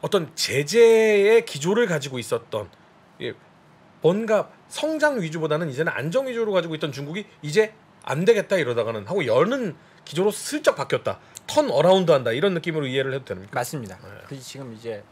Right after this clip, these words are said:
Speaker 2: 워낙 코로나를 쥐고 있으니까 이쪽은 좀 풀어주는
Speaker 1: 네네.
Speaker 2: 그런 느낌이라고 보시면 될 것 같아요.
Speaker 1: 그러니까 요거 좀 신경을 좀 쓰시고 진짜로 그냥 이것저것 한번, 예, 좀 이 지표들, 우리나라에도 이티에프 많거든요. 중국
Speaker 2: 네.
Speaker 1: 관련돼서 그렇고 한번 보시면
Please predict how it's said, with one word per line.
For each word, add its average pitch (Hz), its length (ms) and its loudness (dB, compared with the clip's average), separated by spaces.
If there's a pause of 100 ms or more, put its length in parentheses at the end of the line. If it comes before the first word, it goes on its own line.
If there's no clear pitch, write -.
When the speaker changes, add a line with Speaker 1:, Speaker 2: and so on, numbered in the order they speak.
Speaker 2:
워낙 160 240 -6
코로나를 233 420 -2
쥐고 165 260 -8
있으니까 147 540 -8 (300)
이쪽은 185 280 -6
좀 170 120 -10
풀어주는 117 460 -2
Speaker 1:
네네. 90 140 -6 (180)
Speaker 2:
그런 165 220 -4
느낌이라고 113 640 -14
보시면 104 320 -18
될 - 120 -20
것 - 100 -20
같아요. - 80 -20 (320)
Speaker 1:
그러니까 135 300 -2
요거 170 240 0
좀 185 160 -2
신경을 220 340 0
좀 202 120 -4
쓰시고 175 680 -2 (920)
진짜로 247 500 2
그냥 190 240 -2
이것저것 185 480 0
한번, 170 560 2
예, 139 380 0 (420)
좀 160 220 -10
이 156 200 -12 (160)
지표들, 196 400 0
우리나라에도 214 460 0
이티에프 185 260 -4
많거든요. 185 640 -4
중국 143 180 -2
Speaker 2:
네. 143 60 0
Speaker 1:
관련돼서 151 340 -2
그렇고 123 260 -8 (180)
한번 240 200 -4
보시면 139 440 -2